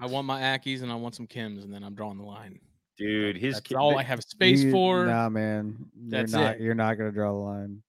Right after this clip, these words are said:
Speaker 2: If I
Speaker 1: I am
Speaker 2: wanted,
Speaker 1: gonna
Speaker 2: if,
Speaker 3: Never
Speaker 2: if I
Speaker 3: stops.
Speaker 2: did wanna do dwarf monitors, it would be Kim's. 'Cause those are just really cool looking. They're like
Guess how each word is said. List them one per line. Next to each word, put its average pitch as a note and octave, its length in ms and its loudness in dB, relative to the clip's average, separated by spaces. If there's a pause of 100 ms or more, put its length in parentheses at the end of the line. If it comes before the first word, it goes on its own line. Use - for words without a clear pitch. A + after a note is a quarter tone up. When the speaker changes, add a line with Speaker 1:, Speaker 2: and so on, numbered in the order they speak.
(120)
Speaker 2:
If B2 180 4
I D3 80 8
Speaker 1:
I C3+ 160 4
am C#3 100 6
Speaker 2:
wanted, C3 160 2
Speaker 1:
gonna C3 120 0
Speaker 2:
if, A2 60 0
Speaker 3:
Never G2+ 280 -10
Speaker 2:
if A#2+ 120 -2
I B2+ 80 8
Speaker 3:
stops. G#2+ 100 0
Speaker 2:
did C#3 200 4
wanna A#2 260 2
do G2+ 180 -6
dwarf F#2+ 300 0
monitors, E2+ 380 -2
it E2+ 40 -6
would D2+ 120 -10
be D2+ 100 -14
Kim's. D2+ 480 -14 (420)
'Cause G2 220 2
those A#2+ 180 4
are G#2+ 60 0
just F#2 260 -6
really E2+ 220 -4
cool F#2 300 -4
looking. F#2+ 360 -2
They're G2 120 0
like G#2 260 2